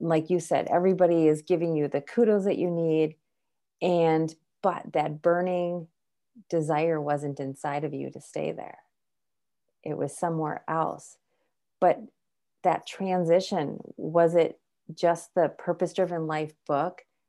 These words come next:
that helped you transition from one to the other? Or what, like, how did, how would you tell our audience that are saying, "Yeah, that sounds easy, but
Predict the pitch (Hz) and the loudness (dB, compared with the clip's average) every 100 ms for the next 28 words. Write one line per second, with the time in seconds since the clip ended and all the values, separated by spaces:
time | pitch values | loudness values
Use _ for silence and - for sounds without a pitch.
0 | _ 190 196 170 - 175 - 208 202 - | _ -2 -2 -2 -4 -4 -2 -4 -4 -4
1 | 180 160 160 151 190 180 180 175 160 156 | -4 -2 -2 -4 -4 -8 -6 -8 -4 -4
2 | 160 - 165 151 170 208 - 160 151 160 | -6 -6 -2 0 0 -2 -2 -2 0 0
3 | 190 - _ _ - 160 - - 175 196 | 0 -2 _ _ -2 -2 -4 -4 0 4
4 | 240 - _ - - 214 247 247 214 196 | 4 4 _ -12 0 2 6 4 4 0
5 | - - 185 190 151 151 - _ _ _ | -4 -2 2 4 2 0 -6 _ _ _
6 | _ _ 170 151 151 160 180 156 135 - | _ _ 2 2 4 4 4 2 0 -6
7 | - - 165 151 147 - 160 151 143 139 | -14 -2 2 4 2 0 -2 0 -2 -6
8 | - 170 175 175 170 170 180 180 190 180 | -4 0 2 4 2 2 0 2 2 4
9 | 170 160 156 156 156 _ _ _ _ _ | 2 4 4 4 0 _ _ _ _ _
10 | _ _ _ _ _ _ 165 151 - | _ _ _ _ _ _ 4 4 2